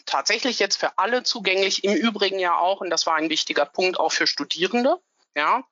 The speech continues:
denn, äh, die Hochschulen, das vergessen wir ein bisschen, aber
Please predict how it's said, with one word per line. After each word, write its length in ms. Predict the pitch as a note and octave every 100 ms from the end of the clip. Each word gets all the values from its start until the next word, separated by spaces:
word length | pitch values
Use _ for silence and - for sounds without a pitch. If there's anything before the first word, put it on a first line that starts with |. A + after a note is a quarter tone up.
| -
denn, 300 | F3 F#3 F#3
äh, 240 | F3+ D#3+ D#3+
die 140 | E3
Hochschulen, 720 | F#3 G#3+ - A#3+ A3+ A3 A3 - -
das 160 | F3
vergessen 360 | - - - B3
wir 100 | G3+
ein 180 | F#3 F3
bisschen, 440 | F#3 - G3 F#3+
aber 300 | F3 E3 D#3+